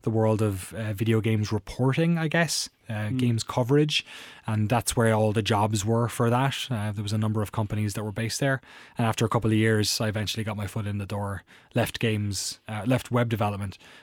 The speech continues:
Speaker 1: um, making websites, um, and, and moved into, uh, interviewing people about games and covering games, reviewing games.
Speaker 2: Mm. And y-, so you had,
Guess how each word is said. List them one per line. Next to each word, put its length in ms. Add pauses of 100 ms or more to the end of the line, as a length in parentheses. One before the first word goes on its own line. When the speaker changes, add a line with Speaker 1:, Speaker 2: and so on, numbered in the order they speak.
(140)
Speaker 1:
um, 260
making 240
websites, 640
um, 340 (160)
and, 220
and 240
moved 260
into, 380 (320)
uh, 220 (420)
interviewing 420
people 220
about 180
games 280
and 100
covering 280
games, 320
reviewing 380
games. 280 (280)
Speaker 2:
Mm. 260 (260)
And 140
y-, 120
so 320
you 260
had, 380